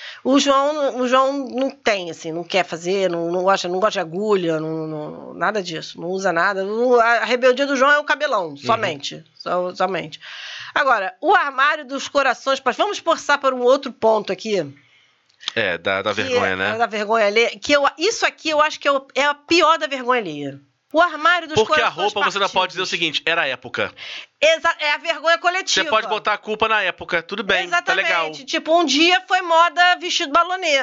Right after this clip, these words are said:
Speaker 2: Uhum. Espartilho.
Speaker 1: Escarpão branco. Um dia foi moda escarpão branco. É horroroso.
Speaker 2: Aquela maquiagem cheia de chumbo que matava
Speaker 1: Aquela
Speaker 2: as
Speaker 1: ma-,
Speaker 2: pessoas.
Speaker 1: é, exatamente. Um dia isso foi moda. Esmalte branco chapado. Um dia foi moda.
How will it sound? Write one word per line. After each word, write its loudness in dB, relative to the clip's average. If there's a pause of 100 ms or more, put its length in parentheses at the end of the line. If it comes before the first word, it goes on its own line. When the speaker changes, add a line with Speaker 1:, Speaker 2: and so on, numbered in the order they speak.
(120)
Speaker 2:
Uhum. -14 (380)
Espartilho. 0 (380)
Speaker 1:
Escarpão 0
branco. -4 (540)
Um 0
dia 2
foi 2
moda 4
escarpão -2
branco. 0
É 4
horroroso. 2
Speaker 2:
Aquela -2
maquiagem -2
cheia -2
de -2
chumbo -2
que -4
matava 0
Speaker 1:
Aquela 0
Speaker 2:
as -4
Speaker 1:
ma-, 2
Speaker 2:
pessoas. 0
Speaker 1:
é, 0
exatamente. -4
Um 0
dia 4
isso -10
foi 2
moda. 2
Esmalte 4
branco 0 (100)
chapado. 0
Um -2
dia 4
foi 0
moda. 2